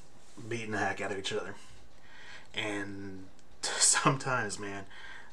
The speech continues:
that's, uh, that's all you want. Uh, Eric Hammer gets the win by submission. And, uh,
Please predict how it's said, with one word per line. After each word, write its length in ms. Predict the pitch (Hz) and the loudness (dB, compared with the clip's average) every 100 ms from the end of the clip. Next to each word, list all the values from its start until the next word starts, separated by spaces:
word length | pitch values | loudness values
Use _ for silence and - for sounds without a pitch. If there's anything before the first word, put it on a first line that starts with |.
| - | -2
that's, 360 | 101 101 - | 0 4 4
uh, 340 | 107 90 90 87 - - - - | 4 0 -4 -4 -6 -6 -6 -2
that's 220 | 190 - | 2 6
all 140 | 120 | 6
you 120 | 95 85 | 4 -2
want. 420 | 78 101 98 90 - - - - - - | -4 -4 -2 -4 -6 -6 -6 -6 -4 2
Uh, 360 | 107 104 95 101 - - - - | 2 4 0 -4 -6 -8 -8 2
Eric 280 | 131 123 123 | 6 6 4
Hammer 300 | 135 117 110 | -2 -2 -2
gets 240 | 110 107 | -2 0
the 100 | 110 | 0
win 440 | 107 110 107 104 104 - - | 0 0 0 -2 -6 -8 -6
by 280 | 104 104 | 2 4
submission. 760 | 95 - 101 98 107 - 147 175 - - - - - - - - - - - - | 4 0 0 0 2 2 0 -4 -6 -8 -8 -8 -8 -8 -8 -10 -10 -8 -6 -2
And, 440 | 110 107 107 104 | -2 0 -2 -2
uh, 380 | 101 98 98 | -4 -2 -4